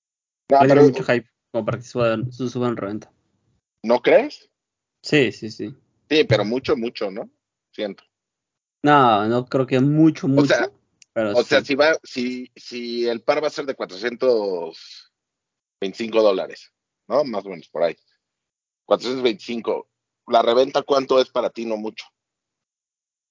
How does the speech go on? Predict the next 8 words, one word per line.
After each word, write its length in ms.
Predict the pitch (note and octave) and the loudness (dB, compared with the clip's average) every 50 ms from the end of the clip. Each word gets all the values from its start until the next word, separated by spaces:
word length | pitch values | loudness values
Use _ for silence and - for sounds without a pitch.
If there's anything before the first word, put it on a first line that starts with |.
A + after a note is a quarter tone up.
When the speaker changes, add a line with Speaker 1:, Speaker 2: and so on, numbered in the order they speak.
| _ _ _ _ _ _ _ _ _ _ _ _ _ _ _ | _ _ _ _ _ _ _ _ _ _ _ _ _ _ _
Speaker 2:
Es 140 | C#3 C3+ C3+ | -2 0 2
que 340 | - E3+ E3 D#3+ C3 - - - - - - - - - - - _ _ _ | 4 6 6 6 4 0 -4 -12 -20 -20 -18 -12 -12 -12 -14 -14 _ _ _
quizá 280 | - C#3+ C3 - C#3 C#3 | -6 -6 0 2 2 4
ya 160 | C3+ D3+ D3+ | 6 6 6
ahorita 240 | D3+ D3+ D3 D#3+ D3+ | 6 4 2 0 -2
en 60 | D3+ | -2
esos 140 | D3+ D3 - | -2 -4 -4
tiempos 520 | D3+ C#3+ C#3 C#3+ D3 C#3+ C#3 - _ | -4 -4 -4 -4 -6 -8 -8 -12 _